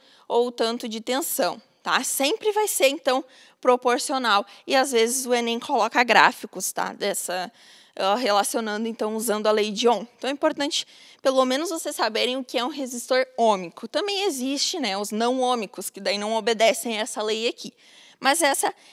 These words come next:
é a mais básica que a gente usa, tá? E aqui também quero recomendar pra vocês o simulador da Lei de Ohm. Também é do pet, tá? E a gente consegue, então, fazer essa...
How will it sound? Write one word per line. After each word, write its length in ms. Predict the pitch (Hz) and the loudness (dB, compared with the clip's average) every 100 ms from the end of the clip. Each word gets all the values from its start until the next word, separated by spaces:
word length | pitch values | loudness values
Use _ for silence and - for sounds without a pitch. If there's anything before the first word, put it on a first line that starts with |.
| - | 2
é 100 | 247 | 4
a 120 | 254 | 4
mais 220 | 262 262 | 2 0
básica 460 | 226 214 220 - 240 | 4 4 4 0 -6
que 80 | |
a 60 | 262 | -6
gente 380 | 262 226 - 277 | -6 -4 -4 -4
usa, 340 | - - - - _ _ _ _ _ _ _ _ _ - _ _ | -6 -8 -14 -16 _ _ _ _ _ _ _ _ _ -20 _ _
tá? 240 | - - - - - - | -6 -6 -8 -18 -18 -8
E 100 | 311 | 0
aqui 240 | 415 - 320 | 0 0 -4
também 300 | 330 311 294 | -2 -2 0
quero 200 | 247 349 | 2 2
recomendar 500 | 349 269 262 254 247 | -2 -4 -2 0 0
pra 160 | 269 | -2
vocês 540 | 240 247 - 233 294 - - - - | -2 -4 0 0 0 -6 -16 -20 -8
o 100 | 339 | -4
simulador 640 | - 330 339 330 254 254 | -2 0 0 2 4 4
da 160 | 262 269 | 6 4
Lei 280 | 294 254 277 | 6 2 0
de 160 | 294 | 0
Ohm. 320 | 269 269 269 247 _ _ _ _ | 2 2 0 -4 _ _ _ _
Também 380 | 269 247 220 240 | -2 2 2 2
é 40 | |
do 120 | 240 | -2
pet, 500 | - 196 170 233 - | -4 2 2 2 -4
tá? 220 | - 220 214 - - - | -8 -16 -18 -20 -20 -12
E 80 | - | 2
a 60 | 269 | 2
gente 260 | 311 269 | 2 -4
consegue, 520 | - 277 - 240 240 262 | -4 -4 0 0 0 -2
então, 280 | 247 240 - - - _ | 0 0 0 -14 -20 _
fazer 400 | 277 269 262 220 | 4 4 4 2
essa... 840 | 233 - - 247 233 220 208 | 4 0 0 2 4 4 2